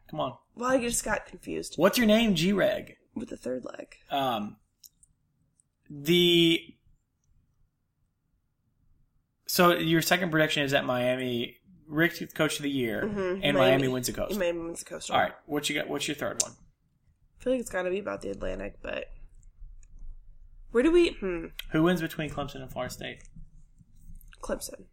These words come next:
Speaker 1: Do you think so?
Speaker 2: I think so.
Speaker 1: Okay.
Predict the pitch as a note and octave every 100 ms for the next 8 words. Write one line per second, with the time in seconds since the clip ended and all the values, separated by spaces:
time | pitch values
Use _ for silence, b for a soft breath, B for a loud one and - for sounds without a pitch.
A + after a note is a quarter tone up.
0 | _ - _ _ _ _ - C3+ C#3+ F#3+
1 | A#3 - - - - - - - - A3+
2 | - F#3+ G#3+ B3 B3+